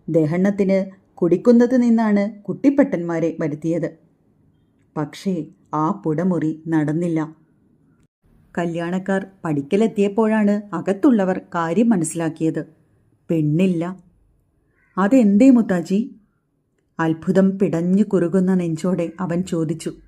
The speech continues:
"കോന്തുണ്ണി പാറുക്കുട്ടീനെ കട്ടോണ്ടുപോയി, അതന്നെ." രാവണൻ പുഷ്പക വിമാനത്തിൽ കയറ്റി സീതയെ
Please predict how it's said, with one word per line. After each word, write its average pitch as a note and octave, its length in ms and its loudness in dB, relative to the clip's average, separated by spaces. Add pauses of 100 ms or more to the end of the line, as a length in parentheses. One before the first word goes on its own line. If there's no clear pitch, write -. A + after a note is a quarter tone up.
(960)
"കോന്തുണ്ണി F3+ 720 -2 (240)
പാറുക്കുട്ടീനെ F#3+ 840 0
കട്ടോണ്ടുപോയി, G#3+ 640 2 (440)
അതന്നെ." G3 560 0 (1160)
രാവണൻ A#3 720 2
പുഷ്പക G3 400 -2
വിമാനത്തിൽ G#3 720 0
കയറ്റി E3+ 440 -8 (120)
സീതയെ B3+ 600 4